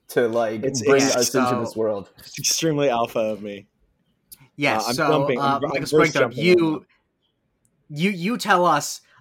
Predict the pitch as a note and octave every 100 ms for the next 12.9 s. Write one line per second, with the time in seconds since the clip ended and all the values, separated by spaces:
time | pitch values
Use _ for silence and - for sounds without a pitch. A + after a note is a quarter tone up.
0 | - C#3+ C#3 B2+ B2 - - E3 F3 E3+
1 | E3+ D#3 D#3+ D3+ D#3 D#3 D3 D#3 D3+ D3
2 | C#3+ C3+ B2+ C#3 D3+ C#3+ C3+ B2+ B2 C3
3 | B2+ - C#3 B2+ C#3 C3 - E3 F#3+ F#3
4 | F#3 D3+ D#3 D3+ D3 C#3+ B2+ C3 - C#3
5 | B2 B2 G2+ F#2+ - - - C#3+ D#3+ F#3+
6 | E3 D#3 A#2 G#2 A#2+ B2 C3 C#3 C#3 B2+
7 | A#2+ B2 A#2+ A2+ A2+ A#2 A2+ A#2+ A2+ A2
8 | G2+ - _ _ _ _ _ _ _ _
9 | - - G3+ A3 F3+ F3 F3 D3+ C3+ F#2+
10 | E3 D#3 - D#3 - - F3 F3+ D#3 C#3+
11 | D#3 D#3+ C#3+ C3+ C3 D3 - D#3 D#3+ D#3+
12 | D3+ D3 - E3 C#3 B2+ B2+ A#2